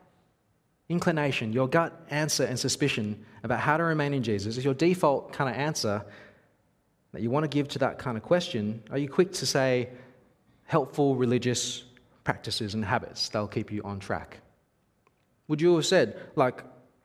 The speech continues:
to remain in Jesus, you'd read your Bible, you'd pray regularly, you'd come to church every week, you put your name down to serve on a roster or a ministry team, you'd financially give to the work of the church, and that's how you measure if you're remaining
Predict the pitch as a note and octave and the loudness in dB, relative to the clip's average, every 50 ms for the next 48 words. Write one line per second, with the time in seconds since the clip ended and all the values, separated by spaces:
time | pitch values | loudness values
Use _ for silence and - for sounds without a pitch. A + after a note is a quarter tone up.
0 | _ _ _ _ _ _ _ - D3+ C#3+ D3 D#3 E3 E3 D#3 C#3+ C3+ C3+ C3 A#2+ | _ _ _ _ _ _ _ -2 0 2 2 2 2 2 2 4 4 4 4 4
1 | B2+ C3 A2+ A2 A2 G#2+ G2+ C3+ D#3 D#3 D#3 C3+ B2 A#2+ A#2+ B2 A2+ A#2+ A#2+ A#2 | 2 0 0 0 0 2 4 4 4 4 4 4 4 4 4 4 2 0 -2 -4
2 | A#2 - - - - - _ _ _ _ _ _ _ _ _ _ _ _ - A2+ | -4 -8 -14 -20 -20 -20 _ _ _ _ _ _ _ _ _ _ _ _ -8 -6
3 | G#2 - - D3+ D3 D3 C3+ C3 B2+ A2+ A#2+ A#2 A#2 A2+ A2 A2 A2+ A2 A2 A2 | -4 0 2 2 4 4 4 2 2 2 2 2 2 2 2 2 0 -2 -4 -6
4 | A2+ A#2 - - C#3 C#3 C3+ C3+ A2+ - - C#3 C3+ C3+ C#3+ C#3 B2+ C3 A#2+ G2+ | -8 -8 -4 -4 -4 -4 -4 -4 -4 0 2 2 2 2 2 2 2 2 0 2
5 | G2+ G2 G2+ - - - - - - - - _ _ _ _ _ _ _ _ _ | 0 0 -2 -2 -6 -12 -14 -16 -20 -20 -20 _ _ _ _ _ _ _ _ _
6 | _ _ - - C#3+ A2 A#2+ A#2 C3 C3+ C#3+ C3+ C3+ C3+ C3 B2+ A2+ - - B2+ | _ _ -8 -6 -4 -2 0 0 0 2 2 2 2 2 0 0 -2 0 0 0
7 | B2 A#2+ B2 A#2+ A2+ A2+ A2+ A#2 A#2 - - B2 A#2+ A#2 A2 F#2 G2 G2+ G2+ G2+ | 0 2 2 2 2 4 2 2 0 0 0 2 2 2 0 0 -4 -4 -4 -2
8 | A2 A#2 B2 A#2 - B2+ A#2 - - A#2 A2 A2 G#2+ G2+ G2+ G#2 - - A#2 A#2+ | -2 -2 -2 -2 -2 -4 -4 -2 -2 -2 -2 -2 -2 -2 -4 -6 -6 -4 -2 -2
9 | B2 C3 C3+ C3+ - B2+ A#2 G#2+ A2 A#2+ B2+ C3 A#2+ - - A#2 A2 A2+ A#2+ A#2+ | 0 -2 -2 -2 -2 -2 -2 0 0 0 0 0 0 -2 -6 -4 0 0 0 0
10 | - C3+ C3 B2 - - G#2+ G2 G2 G2 - A2+ A#2 A#2 B2 - C#3+ C3 C3 C3+ | 0 -2 -4 -4 -4 -4 -4 -4 -4 -4 -2 -2 -2 -2 -2 -2 -2 0 0 0
11 | B2+ C3 C#3+ C3+ C3+ A#2+ A2+ A2 - - A#2+ B2 B2 B2 B2 A#2+ A#2+ B2 B2 B2 | 2 2 2 4 4 2 2 2 0 0 0 2 2 2 2 0 0 0 0 0
12 | B2 B2 | 0 -2